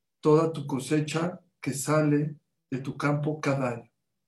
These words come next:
"Ve'ahalta libnei Hashem Elokecha b'makom asher yibchar lishakem shemo sham, masar deganeja, v'tiroshecha v'tzareja, ובכורות בקריך, וצאנך למען תלמד דעת השם אלוקיך כל הימים, אל מעשר".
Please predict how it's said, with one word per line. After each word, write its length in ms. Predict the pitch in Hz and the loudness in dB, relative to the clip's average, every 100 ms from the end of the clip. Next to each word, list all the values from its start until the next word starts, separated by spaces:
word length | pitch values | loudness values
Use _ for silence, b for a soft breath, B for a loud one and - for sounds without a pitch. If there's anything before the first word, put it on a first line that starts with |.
| _ _ _ _ _ | _ _ _ _ _
"Ve'ahalta 420 | 147 143 143 156 | 0 2 2 4
libnei 260 | 160 147 151 | 2 4 2
Hashem 240 | 147 151 | 2 2
Elokecha 400 | 139 131 156 156 | 2 2 0 0
b'makom 460 | 151 135 123 - 147 | 0 -2 -2 -2 -2
asher 200 | 139 147 | 0 0
yibchar 300 | 143 - 156 | 0 0 0
lishakem 440 | 147 139 131 147 139 | 0 -6 -2 0 0
shemo 280 | - 131 131 | -2 -4 -4
sham, 260 | - 156 | -2 -2
masar 300 | 151 135 147 | -2 -2 -4
deganeja, 560 | 147 139 131 147 - 160 | -2 -4 -2 -2 -2 -6
v'tiroshecha 560 | 151 - 147 - - 143 | -6 -4 -4 -4 -4 -4
v'tzareja, 720 | 143 131 139 151 156 151 B B B B B | -4 -2 2 2 2 0 B B B B B
ובכורות 440 | 202 151 202 202 175 | -4 2 4 6 4
בקריך, 500 | 180 151 170 180 175 | 2 6 6 6 4
וצאנך 380 | 147 147 143 139 | 4 2 2 2
למען 380 | 160 165 156 170 | 2 4 4 2
תלמד 300 | 160 143 156 156 | 2 2 2 4
דעת 360 | 147 147 151 147 | 4 4 2 0
השם 300 | - 156 147 | -2 2 2
אלוקיך 420 | 135 156 151 139 131 | 2 2 2 0 -4
כל 160 | 147 | 0
הימים, 420 | 143 131 143 156 | 0 0 -2 0
אל 100 | 147 | 0
מעשר". 480 | 135 127 123 170 170 | -2 -6 -4 2 4